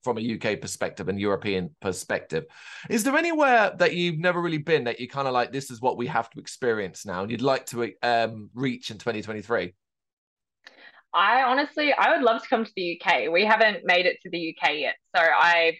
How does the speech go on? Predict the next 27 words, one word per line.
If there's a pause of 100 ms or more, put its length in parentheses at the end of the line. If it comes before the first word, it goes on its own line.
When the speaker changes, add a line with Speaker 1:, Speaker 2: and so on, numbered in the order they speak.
(120)
Speaker 2:
seen
all
of
the
awesome
festival,
not
even
just
the
festival
circuit,
but
even
just,
like, (460)
the
clubs
that
are
there
that
are
available.
I
would
love